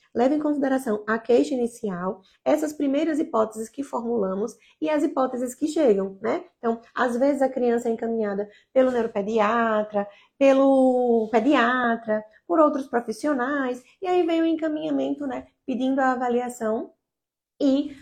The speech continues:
lá com uma hipótese diagnóstica. Então, a gente também tem que levar a hipó-, a hipótese diagnóstica de outros profissionais, é, com, a nosso favor, né? Tem que considerar isso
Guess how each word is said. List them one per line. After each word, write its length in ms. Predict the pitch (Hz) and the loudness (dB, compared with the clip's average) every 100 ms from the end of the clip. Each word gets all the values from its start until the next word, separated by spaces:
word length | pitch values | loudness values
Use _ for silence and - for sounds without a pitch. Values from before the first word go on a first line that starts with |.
| _ | _
lá 380 | 240 233 262 - | 0 0 0 -2
com 220 | 247 247 | -2 0
uma 180 | 247 254 | -2 -2
hipótese 440 | 262 214 214 233 | 4 4 4 0
diagnóstica. 640 | 220 214 254 339 196 - 202 | 2 2 2 -2 -2 -6 -10
Então, 180 | 202 208 | -6 -4
a 60 | |
gente 220 | 208 208 | -4 -6
também 420 | 208 330 247 220 240 | -2 0 2 0 -2
tem 120 | 226 | -2
que 80 | 226 | -2
levar 220 | 220 214 | 0 2
a 40 | |
hipó-, 340 | 208 208 208 - | 2 0 -2 -4
a 240 | 190 190 | -4 -4
hipótese 340 | 190 196 190 190 | -2 -4 -4 -4
diagnóstica 580 | 202 208 190 180 - - _ _ - | -4 -2 -4 -6 -12 -20 _ _ -2
de 160 | 285 | 2
outros 340 | 302 - 285 - | 2 2 -2 -4
profissionais, 1040 | 269 262 277 - 269 208 185 180 294 - _ _ _ _ - | -6 -4 -6 -6 -6 -4 -6 -6 -6 -10 _ _ _ _ -4
é, 680 | 208 202 202 202 190 190 185 _ _ _ _ _ _ _ _ | 0 2 2 0 -2 -4 -10 _ _ _ _ _ _ _ _
com, 380 | 247 247 247 - | 2 4 2 2
a 100 | 226 | 2
nosso 240 | 233 233 | 2 0
favor, 280 | 285 254 185 | -4 -2 0
né? 160 | 185 262 | 0 -2
Tem 180 | 220 214 | -2 -4
que 60 | |
considerar 540 | - 240 233 233 233 226 | -6 -6 -2 0 0 -2
isso 360 | 220 226 277 | -2 -6 -10